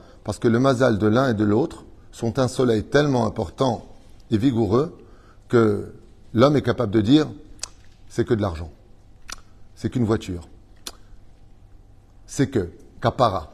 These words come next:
on est capable de passer au-dessus. Rabbi Nachman, de Breslev, écrit quelque chose de très intéressant dans Chayei Moharan, dans l'Écoutei Moharan, et il dit, qui est riche sur terre ?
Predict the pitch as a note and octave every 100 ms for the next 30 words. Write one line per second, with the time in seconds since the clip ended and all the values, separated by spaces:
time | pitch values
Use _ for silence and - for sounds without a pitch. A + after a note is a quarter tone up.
0 | - A#2 C3 F3 E3+ G3 C#3 - C#3 D#3
1 | - D3 A#2+ B2+ - - - - - -
2 | - - F#2+ B2 D#3 - A#2+ B2+ F3 -
3 | - - G#2+ F#2+ C#3+ - A2 C#2 G2+ -
4 | - - - - - - - G#2+ F3+ D#3+
5 | B2 B2 F#3 C3 A#2+ - E3 C3 B2 B2
6 | E3 D3 A#2 B2+ B2 G#2+ F#2 A2+ G#2+ A#2
7 | G#2+ A#2+ - C3+ A2+ G#2 C#3 E3 B2 G#2+
8 | F#2 C#3 A3+ - - - - - - A#3
9 | C4 C#3+ C3 - - - A2+ - F2+